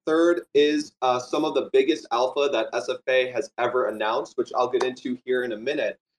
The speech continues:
Uh, but before we get into all that, what is up, guys? How are you guys all doing? Um, happy New Year's to everyone, and hope everyone an abundant and bountiful twenty twenty-three.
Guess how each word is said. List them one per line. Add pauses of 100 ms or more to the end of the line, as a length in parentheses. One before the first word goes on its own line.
(240)
Uh,
but
before
we
get
into
all
that, (380)
what
is
up,
guys?
How
are
you
guys
all
doing? (120)
Um,
happy
New
Year's
to
everyone,
and
hope
everyone
an
abundant
and
bountiful
twenty
twenty-three.